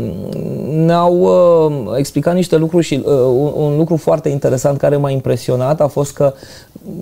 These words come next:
discutând, uh, cu, cu, cu un profesor chinez, îmi zice: "Tu ești din România, așa-i?" "Da."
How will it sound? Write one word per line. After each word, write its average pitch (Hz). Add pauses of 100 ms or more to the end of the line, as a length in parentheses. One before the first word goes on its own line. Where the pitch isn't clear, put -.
(100)
discutând, 170
uh, 135
cu, 127
cu, 131 (260)
cu 120
un 127
profesor 131
chinez, 139
îmi -
zice: 147
"Tu -
ești 147
din 151
România, 147
așa-i?" 151
"Da." 151